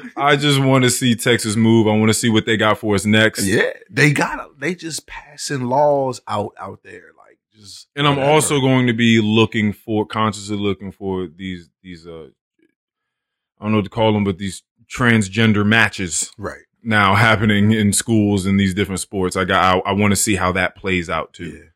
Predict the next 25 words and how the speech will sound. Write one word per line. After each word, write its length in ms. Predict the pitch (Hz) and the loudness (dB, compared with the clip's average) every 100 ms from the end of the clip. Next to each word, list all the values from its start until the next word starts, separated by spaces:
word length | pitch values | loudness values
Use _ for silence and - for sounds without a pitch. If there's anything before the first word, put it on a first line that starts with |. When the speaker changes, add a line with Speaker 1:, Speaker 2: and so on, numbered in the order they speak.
| _ | _
Speaker 1:
'Cause 140 | 135 120 | -4 -2
there 80 | |
are 40 | 135 | 0
gonna 180 | 139 131 | 0 0
be 140 | 127 | 2
other, 220 | 135 135 | 2 2
you 220 | 123 120 | -2 0
know, 160 | 113 107 | 2 2
states, 320 | 101 110 107 | 0 -2 0
I 80 | 107 | 0
don't 160 | 110 110 | 0 2
know 80 | |
which 180 | 110 104 | 0 0
ones 240 | 107 104 90 | -2 -4 -4
they 140 | 92 | -2
are 240 | 101 117 | 0 2
out 160 | 92 87 | 0 -2
Speaker 2:
Yeah. 60 | 95 | -4
Speaker 1:
there, 240 | 87 85 _ _ | -6 -6 _ _
that 160 | 101 95 _ | -10 -10 _
allow 300 | 95 95 90 | -2 0 0
it 100 | 90 | -2
to 60 | 90 | -10
go 160 | 90 | -4
down. 220 | 90 107 | 0 0